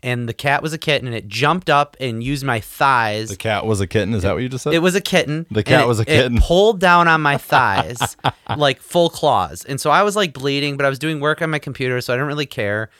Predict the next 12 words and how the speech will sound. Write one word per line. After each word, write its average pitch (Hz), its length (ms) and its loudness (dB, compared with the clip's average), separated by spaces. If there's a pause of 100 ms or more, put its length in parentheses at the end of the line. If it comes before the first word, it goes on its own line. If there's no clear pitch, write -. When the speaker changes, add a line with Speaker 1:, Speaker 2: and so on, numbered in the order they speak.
(280)
Speaker 1:
I 120 80 -6
didn't 160 220 0
clean 156 260 -4
it 147 100 -2
up 117 300 0
'cause 131 140 -10
I 131 60 -2
didn't 131 120 -4
really 139 160 -4
think 123 260 -8
of 107 100 -4
it. 104 260 -2